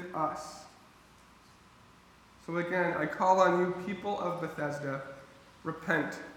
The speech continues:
and be transformed by the renewing of your minds, so that, as Paul writes,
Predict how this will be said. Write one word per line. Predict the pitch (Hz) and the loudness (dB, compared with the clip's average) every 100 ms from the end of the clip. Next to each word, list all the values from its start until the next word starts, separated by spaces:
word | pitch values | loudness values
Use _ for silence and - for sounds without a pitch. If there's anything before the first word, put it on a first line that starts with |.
| - - - - | -20 -20 -20 -10
and | 156 143 | -8 -6
be | 175 | -8
transformed | - 185 175 - - 214 214 220 220 220 214 - - - - | -4 -2 0 -2 -6 2 4 6 4 2 -4 -8 -14 -16 -6
by | 170 | -2
the | |
renewing | 165 156 170 190 190 | 0 2 2 4 4
of | 185 165 | 2 2
your | 160 | 0
minds, | 135 131 127 120 - - - - - - - - - - | -2 -4 -6 -8 -12 -18 -20 -20 -20 -20 -20 -20 -20 -12
so | 165 | -2
that, | 175 180 | 2 2
as | 160 - - | 0 -4 -4
Paul | 185 190 | 0 2
writes, | 156 151 147 - - | 2 0 -2 -6 -14